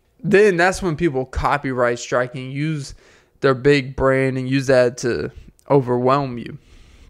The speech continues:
But there are situations where I do think like this,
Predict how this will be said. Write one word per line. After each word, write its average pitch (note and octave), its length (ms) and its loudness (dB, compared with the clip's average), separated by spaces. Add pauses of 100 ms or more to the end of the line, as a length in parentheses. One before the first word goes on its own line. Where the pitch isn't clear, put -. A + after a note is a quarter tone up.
(1160)
But E3 380 4
there G#3 180 6
are A#3+ 220 4
situations F3+ 720 0
where C3 100 2
I A2 80 -6
do C3+ 260 -8
think D#3 280 -6
like C3 320 -4
this, C3+ 480 -6